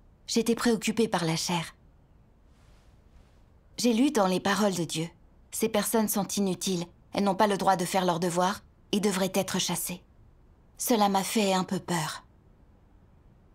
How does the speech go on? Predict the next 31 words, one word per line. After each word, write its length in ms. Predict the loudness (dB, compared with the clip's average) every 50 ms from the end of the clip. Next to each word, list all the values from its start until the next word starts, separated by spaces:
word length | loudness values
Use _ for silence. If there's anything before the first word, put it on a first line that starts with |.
| _ _ _ -20 -20 -20 _ -20 _ -20 -20 _ _ _ -20 _ -20 _ -4 -2
Je 80 | 0
cherchais 400 | 0 2 0 0 0 2 0 0
toujours 520 | 0 0 -2 0 2 2 2 2 2 2 2
le 120 | 0 0
confort 440 | 0 0 -2 0 2 2 2 2 2
en 60 | 0
faisant 360 | -2 -2 -4 -2 2 2 2
mon 160 | 2 2 0 0
devoir, 500 | -2 -4 -2 -2 -2 -4 -4 -6 -8 -14 _ _ _ -20 -20 -20 -14 -4 -4
et 60 | -2
je 120 | 0 2
n'étais 260 | 4 4 4 4 2 2
pas 160 | 2 2 2
du 140 | 2 0 2
tout 120 | 2 0
disposée 540 | 0 -2 -4 -6 -2 -2 -2 0 0 0 0
à 60 | 0
souffrir. 540 | -2 -4 -6 -6 -6 -6 -8 -8 -8 -10 -14 _ _ -20 _ _ _ _ _ _ -20 -20 _ _ _ _ _ _ -18 -8
Je 120 | -2 0 0
ne 60 | 0
pensais 380 | 0 -2 -2 0 2 2 0 2
qu'à 180 | 0 0 0
m'épargner 500 | 0 0 0 0 0 0 0 2 0 0
des 260 | 0 0 -2 -2 -2
efforts 280 | -2 -2 0 -2 -2 -4
physiques 560 | -6 -6 -6 -4 -4 -4 -6 -8 -10 -18 -18 -20 _ -20 -20 -12 _ 0
et 40 | 2
à 80 | 2
ne 100 | 4 2
pas 200 | 2 2 0 0
solliciter 840 | 2 0 -2 -2 -2 -2 -4 -4 -6 -6 -2 0 0 0 0 -2 -4